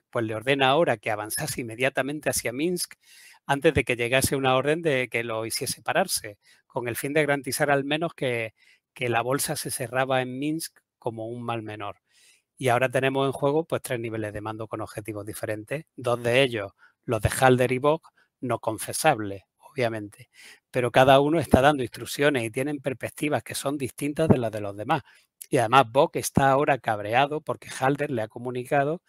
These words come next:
la próxima organización del Cuarto Ejército Panzer e incluso llega a confiarle a su diario que no pensaba obedecer esa orden.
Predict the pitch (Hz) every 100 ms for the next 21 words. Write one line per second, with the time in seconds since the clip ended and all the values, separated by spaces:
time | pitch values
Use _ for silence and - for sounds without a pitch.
0 | - - _ 123 110 104 117 - 127 123
1 | 123 123 123 123 - - 135 127 113 113
2 | - 117 120 - 117 120 139 139 - 147
3 | - _ - - 147 120 117 120 - 113
4 | 120 127 127 123 - 127 123 107 - 123
5 | 127 131 131 160 - _ _ 113 117 139
6 | 120 110 131 123 110 107 104 - 107 101
7 | 104 101 98 95